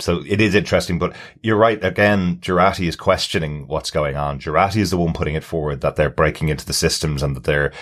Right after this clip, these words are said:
using the Borg, uh, the Borg, uh, technology within the Stargazer to, um,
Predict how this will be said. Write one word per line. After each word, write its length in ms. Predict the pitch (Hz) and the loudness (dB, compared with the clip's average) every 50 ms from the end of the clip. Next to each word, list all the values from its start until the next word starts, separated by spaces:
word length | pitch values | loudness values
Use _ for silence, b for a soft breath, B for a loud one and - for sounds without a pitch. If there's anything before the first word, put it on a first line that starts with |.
| B B B | B B B
using 360 | - 90 90 87 85 85 80 | 2 2 4 4 4 2 2
the 60 | 73 | 2
Borg, 440 | - 82 78 78 78 - - 71 - | 2 2 2 2 0 -2 -4 -10 -6
uh, 300 | - 73 73 71 73 67 | -2 0 0 0 0 -2
the 100 | 67 - | -4 -6
Borg, 400 | 69 - 80 76 71 67 - - - _ _ _ - | -6 -4 -4 -2 -2 -4 -8 -12 -20 _ _ _ -6
uh, 160 | 76 73 73 | -4 -4 -4
technology 640 | - - 98 85 - 80 82 80 80 78 69 80 78 | -2 -2 -2 -2 2 0 2 2 2 0 -2 -2 -4
within 600 | 73 71 80 71 85 78 78 80 78 76 78 - - | -2 -2 -2 0 0 0 2 2 0 0 -2 -4 -6
the 100 | - 80 | -8 -6
Stargazer 720 | - - 92 85 80 80 73 80 78 78 73 76 78 71 | -2 0 2 4 4 4 4 2 0 0 0 0 -2 -4
to, 300 | - - - 78 73 69 B B B B B B - | -4 -4 -4 -4 -4 -4 B B B B B B -2
um, 400 | 76 78 76 71 73 71 69 | 0 0 0 0 -2 -6 -6